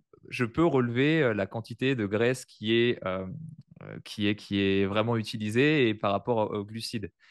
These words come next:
Donc, en fait, c'est beaucoup plus intéressant parce que ce qu'on veut, c'est brûler des graisses, nanana. Et puis, il y en a un autre en Nouvelle-Zélande qui va dire, « Eh ben ouais, mais en fait, au-dessus du seuil un, comme t'hyperventiles, tu te rends compte que tu peux pas vraiment savoir la quantité de graisse que truc. »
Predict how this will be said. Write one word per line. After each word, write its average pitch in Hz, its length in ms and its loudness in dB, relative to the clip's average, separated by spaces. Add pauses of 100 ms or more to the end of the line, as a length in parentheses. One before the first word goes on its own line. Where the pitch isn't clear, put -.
(120)
Donc, 110 160 -2
en 117 60 4
fait, 139 160 4
c'est 120 80 0
beaucoup 107 240 -4
plus 117 200 -2
intéressant 110 440 0
parce - 160 -8
que 113 80 -8
ce - 80 -12
qu'on 107 100 -6
veut, 120 100 0
c'est 107 140 -6
brûler 104 220 2
des 104 100 2
graisses, 117 220 2
nanana. 107 360 -2 (280)
Et 101 80 -4
puis, - 100 -8
il 107 60 0
y 110 40 4
en 110 40 4
a 110 60 4
un 110 140 4
autre 151 220 2
en 120 40 0
Nouvelle-Zélande 110 520 4
qui - 140 -8
va 107 100 2
dire, « 127 260 2
Eh 117 80 2
ben 123 140 2
ouais, 151 140 4
mais 123 100 -2
en 107 80 -2
fait, - 240 -4
au-dessus 117 380 -8
du 120 120 -4
seuil 117 220 2
un, 151 220 4
comme 123 160 0
t'hyperventiles, 117 640 0
tu 127 120 -8
te - 60 -14
rends 117 100 -6
compte 151 220 -4
que 123 80 -2
tu - 160 -6
peux 113 140 0
pas 135 120 4
vraiment 120 300 2
savoir 120 340 0
la 113 100 2
quantité 117 340 -6
de 110 60 -6
graisse 120 220 0
que - 80 -8
truc. » - 240 -8